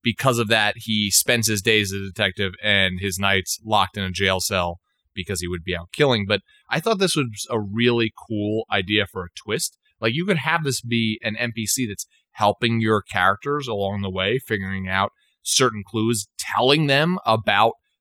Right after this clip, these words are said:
this, this criminal and telling them all the clues and, uh, trying to help them help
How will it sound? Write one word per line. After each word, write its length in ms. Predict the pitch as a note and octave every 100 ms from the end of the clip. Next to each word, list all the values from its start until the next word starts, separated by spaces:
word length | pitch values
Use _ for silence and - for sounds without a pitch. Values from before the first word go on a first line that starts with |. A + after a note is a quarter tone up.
| -
this, 500 | A#2+ C3+ - - - _ G#2+ - _
this 240 | A#2+ - -
criminal 580 | - C3 C3 D3+ G#3+ C#3
and 160 | G2+
telling 360 | - G#2+ A#2+ B2
them 140 | B2+ G#2+
all 180 | A#2+
the 80 | A#2+ -
clues 380 | B2 C3 C#3 A2
and, 120 | G2 _ _ _ G2
uh, 160 | F2+ -
trying 300 | - C3 B2+
to 200 | A2 G#2 - -
help 180 | C#3 D3 C3
them 340 | C#3 D3+ D#3
help 340 | B2+ B2+ C3